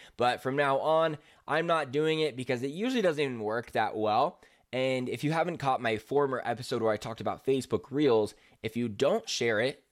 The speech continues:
through the Instagram Reel feature at the end, and you just go right into your Facebook page and post the reel from there, it should do a lot better. You also have the opportunity to, uh, earn some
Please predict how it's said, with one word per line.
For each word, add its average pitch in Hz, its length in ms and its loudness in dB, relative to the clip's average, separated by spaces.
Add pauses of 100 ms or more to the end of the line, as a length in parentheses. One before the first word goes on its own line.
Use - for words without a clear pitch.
through 110 400 2
the 107 220 -4
Instagram 113 500 0
Reel 110 200 2
feature 113 560 -2 (240)
at 110 140 -6
the 113 200 -8
end, 117 400 -4
and 120 80 -6
you 123 80 -2
just 117 200 -2
go 113 120 4
right 107 400 -2
into 117 220 -2
your 107 100 2
Facebook 123 440 -2
page 113 280 -4
and 107 160 -8
post - 340 -2
the 113 100 0
reel 120 260 4
from 104 320 -8
there, 143 440 2 (300)
it 165 180 0
should 165 360 -2
do 147 180 4
a 135 140 2
lot 120 560 0
better. 98 340 -2 (240)
You 143 140 2
also 160 220 0
have 156 160 -4
the 139 100 -2
opportunity 131 720 -2
to, 110 460 -4
uh, 101 240 2
earn 156 180 2
some 117 300 -2